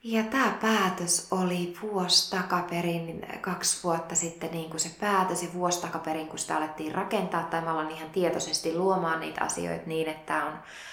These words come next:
mahdollista. Ja sit tää lopullinen siirtymä tähän,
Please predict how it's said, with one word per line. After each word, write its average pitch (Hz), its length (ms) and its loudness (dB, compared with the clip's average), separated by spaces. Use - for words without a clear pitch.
mahdollista. 175 840 2
Ja 180 120 -2
sit 175 220 -2
tää 170 180 2
lopullinen 170 580 2
siirtymä 165 580 2
tähän, 170 440 -2